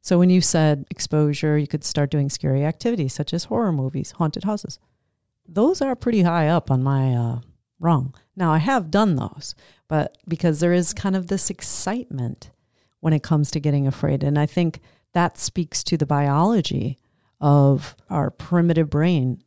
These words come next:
our, our limbic system that's, that's key in really processing, uh, our emotions.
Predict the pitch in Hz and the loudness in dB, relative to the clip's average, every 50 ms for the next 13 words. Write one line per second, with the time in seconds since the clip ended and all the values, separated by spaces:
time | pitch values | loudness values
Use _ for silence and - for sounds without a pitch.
0 | - 190 156 139 - - - 165 151 143 147 160 170 180 180 170 151 - - - | -6 -2 -2 0 0 0 0 0 0 2 2 2 2 2 2 0 -2 -2 -4 -6
1 | 160 143 - - 139 143 139 135 135 - - - - - 156 147 139 131 - - | -6 -6 -4 -4 -4 -2 -2 -2 -4 -4 -6 -8 -10 -8 -6 -4 -4 -6 -6 -8
2 | - - - - - - 196 - _ - - - - 226 214 180 147 131 135 127 | -10 -10 -10 -10 -12 -20 -20 -20 _ -20 -12 -6 -4 -2 0 0 0 -2 -4 -8
3 | _ _ _ _ _ _ _ - 175 160 160 156 147 - - - - - - 165 | _ _ _ _ _ _ _ 0 2 4 4 2 2 0 -2 -4 -4 -4 -4 -6
4 | 160 - 165 151 151 147 147 - 170 160 147 139 - - 156 151 135 135 139 170 | -6 -4 -2 -2 -2 -4 -4 -4 -4 -4 -4 -4 -4 -2 -2 -2 0 0 0 0
5 | 220 220 - - 135 131 127 135 - - | 0 -2 -2 -2 -2 -2 -2 -4 -6 -10